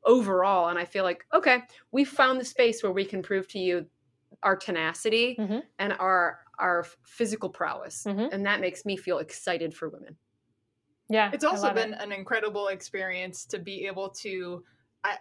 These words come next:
Speaker 3: I feel like when talking about women in ultras and doing these crazy hard things, a lot of times, at least for me and my perception from others,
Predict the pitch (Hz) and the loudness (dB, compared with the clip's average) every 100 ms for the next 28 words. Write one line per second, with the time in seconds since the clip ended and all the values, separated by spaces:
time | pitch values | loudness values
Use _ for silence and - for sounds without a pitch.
0 | - 208 - - 233 233 226 226 220 - | -6 -6 -8 -4 0 0 0 -2 -4 -6
1 | 214 202 196 185 196 202 190 202 208 220 | -4 -2 -2 -6 -12 -12 -6 -4 -4 -6
2 | 208 196 196 190 190 190 190 190 190 180 | -8 -6 -6 -4 -6 -4 -6 -8 -8 -6
3 | 190 - 202 190 185 180 185 185 185 185 | -8 -8 -8 -8 -10 -8 -8 -8 -10 -12
4 | - 180 185 190 196 190 175 185 185 208 | -8 -8 -8 -6 -4 -4 -4 -8 -8 -10
5 | 220 - - _ _ _ - 196 190 196 | -12 -14 -20 _ _ _ -8 -4 -2 -2
6 | 214 208 - 196 196 185 180 190 190 - | -2 -4 -6 -6 -6 -6 -8 -8 -10 -12
7 | - 190 190 190 185 180 175 190 185 190 | -10 -8 -6 -6 -6 -6 -8 -8 -8 -8
8 | 180 - 190 - 196 196 190 196 202 | -8 -10 -12 -10 -8 -4 -4 -4 -6